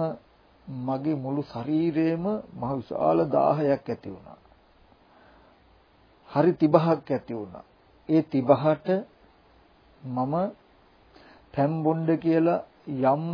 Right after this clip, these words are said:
තැනකට ගියොත් මට ඒ පැන් ටික ලේ සැරව වෙනවා. මම ජීවත් වෙද්දිම ප්‍රේතෙක් වුණා. ඒ සත්පුරුෂ කම කරපු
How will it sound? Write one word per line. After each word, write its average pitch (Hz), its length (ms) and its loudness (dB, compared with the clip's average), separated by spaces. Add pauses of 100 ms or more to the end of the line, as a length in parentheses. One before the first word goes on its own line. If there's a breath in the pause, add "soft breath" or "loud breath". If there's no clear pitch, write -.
තැනකට 147 460 0
ගියොත් 160 320 0
මට 139 300 -6
ඒ 151 180 0
පැන් 143 260 -6
ටික 151 260 -6
ලේ 135 280 -2
සැරව 123 340 -6
වෙනවා. 98 380 -14 (240)
මම 135 300 -8
ජීවත් 143 600 -4
වෙද්දිම 135 580 -4
ප්‍රේතෙක් 127 580 -6
වුණා. 110 340 -14 (880 loud breath)
ඒ 160 220 8
සත්පුරුෂ 160 800 0 (1080)
කම 139 300 -2 (120)
කරපු 143 580 -2